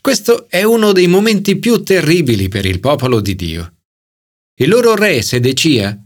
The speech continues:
viene catturato, accecato e imprigionato. L'ultima cosa che Sedecia vede prima di essere accecato è l'uccisione sommaria dei suoi figli.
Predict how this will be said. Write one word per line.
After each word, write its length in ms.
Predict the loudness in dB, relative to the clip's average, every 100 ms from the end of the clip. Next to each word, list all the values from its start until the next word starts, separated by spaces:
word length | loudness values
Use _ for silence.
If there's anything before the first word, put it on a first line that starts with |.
| _ _ 0
viene 420 | 0 2 -2 -2
catturato, 840 | -4 -2 -2 -2 -2 -6 -10 -18 _ _
accecato 1000 | -6 -6 -2 -4 -2 -2 -2 -6 -10 _ _
e 260 | -2 0 2
imprigionato. 920 | 0 0 0 0 0 0 -4 -8 -16 _ _ _ _ _ _ -2
L'ultima 400 | 0 0 0 0
cosa 320 | 2 0 0
che 160 | 0 -2
Sedecia 580 | 0 0 0 2 0 0
vede 560 | -2 0 0 0 -4
prima 320 | -2 -2 0 0
di 140 | 0
essere 320 | 0 -2 -4
accecato 800 | -2 -4 -2 -2 -2 -6 -8 _ _ _
è 180 | -4 -2
l'uccisione 800 | 0 0 0 0 0 2 2 2
sommaria 840 | -2 2 2 2 0 0 -2 -2 0
dei 140 | 0
suoi 240 | 0 -2
figli. 500 | 0 -4 -8 -10 -12